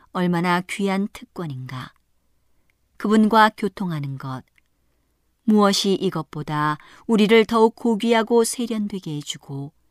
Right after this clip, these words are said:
세상의 천박한 쾌락을 초월하여 고상하게 해줄 수 있겠는가? 우리의 타락한 본성이 은혜로 개선되고,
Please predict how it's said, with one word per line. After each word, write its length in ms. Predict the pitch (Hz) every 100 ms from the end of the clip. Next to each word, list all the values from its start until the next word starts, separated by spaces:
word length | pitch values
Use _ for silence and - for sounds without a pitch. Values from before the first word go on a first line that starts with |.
| _ _ _ _ _ _
세상의 540 | - 247 254 233 240
천박한 600 | - - 240 240 277 247
쾌락을 500 | - - 254 233 226
초월하여 840 | - - 208 180 151 151 156 156 151 _ _
고상하게 720 | _ 208 190 214 202 202 214 220
해줄 360 | 240 220 208
수 160 | 208 190
있겠는가? 800 | 160 - 139 135 131 131 127 - _ _ _ _ _ _ _ _ _ _ _ _ _
우리의 340 | 214 190 196
타락한 500 | - 220 208 - 214
본성이 580 | 208 220 214 240 220 226
은혜로 500 | 208 208 208 202 190
개선되고, 880 | - 175 170 160 143 139 - 139 139